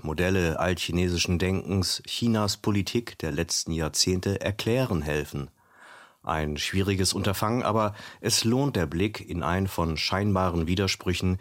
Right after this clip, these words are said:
geprägtes politisches Denken. Der in Taiwan lebende und lehrende Philosoph Fabian Heubel hat sich intensiv damit beschäftigt,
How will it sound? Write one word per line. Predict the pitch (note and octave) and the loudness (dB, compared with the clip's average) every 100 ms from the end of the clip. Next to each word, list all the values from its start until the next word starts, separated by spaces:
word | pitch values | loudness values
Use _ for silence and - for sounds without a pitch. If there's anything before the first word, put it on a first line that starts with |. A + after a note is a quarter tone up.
| - | -4
geprägtes | - F#2+ E2+ F2 - F#2 - | -6 -2 0 0 0 -2 -2
politisches | - E2 D#2+ D#2+ F#2+ F#2 | -2 -4 -4 -4 -2 0
Denken. | G#2+ G#2 C#2+ D2+ C#2+ _ _ _ - _ _ - | 0 0 0 -4 -8 _ _ _ -20 _ _ 0
Der | A2 A#2 - | 2 2 2
in | B2 A#2+ G#2+ | 2 2 2
Taiwan | B2 D3+ C3+ A2+ F#2 | 2 2 2 2 2
lebende | F2+ B2 A2+ E2+ C2+ | 2 2 2 2 0
und | C#2 C#2 | -4 -4
lehrende | D2+ F#2+ F#2 D#2+ D2+ D2 | 0 0 0 0 0 -2
Philosoph | D#2 E2 F2 G2 G2 - | -2 0 2 0 0 -8
Fabian | - G#2 G2 F#2 E2 E2 | -4 0 2 2 2 0
Heubel | F2 G#2 A#2 G#2+ - - - - - | 0 2 2 0 -4 -20 -20 -14 -4
hat | B2 | -2
sich | - A#2+ | 0 0
intensiv | A#2 B2 A2 A#2+ G2 | 2 2 2 2 0
damit | - D#2+ F2 - | 0 -2 -2 -4
beschäftigt, | F#2 A2 G2 - - - | 0 0 0 -4 -8 -10